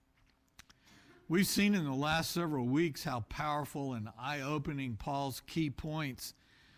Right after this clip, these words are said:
in chapter four and five of Second Corinthians really are, and how they directly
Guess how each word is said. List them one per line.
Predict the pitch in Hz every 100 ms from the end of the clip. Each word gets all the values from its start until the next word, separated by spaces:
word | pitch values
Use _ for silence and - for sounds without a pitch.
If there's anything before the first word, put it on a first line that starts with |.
| - - _ -
in | 131 139
chapter | - 151 151 143
four | 127 - - 165 180 156 143 139
and | 117 117
five | - 160 151 160 139 127 123
of | 120 110
Second | - 139 147 120
Corinthians | 143 139 151 131 117
really | 113 120 120 113
are, | 127 135 113 110 _ _ _ _ - _ _ -
and | 123 139
how | 151 185 170
they | 165 170 165 160 - 127 123 - _ _ _ -
directly | 117 151 156 190 208 - 156 147 131